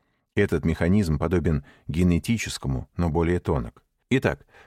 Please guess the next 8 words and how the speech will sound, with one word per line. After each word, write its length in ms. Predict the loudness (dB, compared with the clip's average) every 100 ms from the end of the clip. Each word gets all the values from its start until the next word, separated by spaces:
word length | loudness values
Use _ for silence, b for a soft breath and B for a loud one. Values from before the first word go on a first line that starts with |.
| b
карма 420 | 2 4 4 2
руководствуется 760 | 0 2 2 2 2 0 2 2
желанием 440 | 4 4 4 2
копить 580 | 0 0 0 -2 -4 -4
и 100 | -4
далее 340 | 0 2 2 2
может 300 | 2 0 -2
решить: 400 | -2 -2 -4